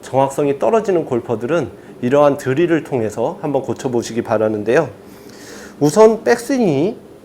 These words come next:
이와 같이 굽어지는 거는 왼팔을 펴는 이런 저항감이 없어서 굽어지는 경우가 많습니다. 따라서 좋은 드릴 방법으로는 클럽을 놓고요.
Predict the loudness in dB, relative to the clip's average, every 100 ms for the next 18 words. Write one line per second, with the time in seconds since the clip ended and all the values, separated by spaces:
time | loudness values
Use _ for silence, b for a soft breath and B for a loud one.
0 | -10 0 2 2 0 -8 -2 8 8 8
1 | 2 4 4 4 0 -6 -20 B B B
2 | 6 6 6 0 2 2 0 -6 -6 0
3 | 4 2 0 -6 0 0 0 -2 0 4
4 | 4 2 2 0 -2 -4 -4 -2 -4 -6
5 | -16 -2 0 0 -2 0 0 0 -2 -4
6 | -8 -12 -8 -10 -10 -20 B B B B
7 | B 4 6 6 4 4 6 6 4 4
8 | 4 2 0 0 0 -4 -2 -2 0 2
9 | 2 2 0 -2 -2 0 0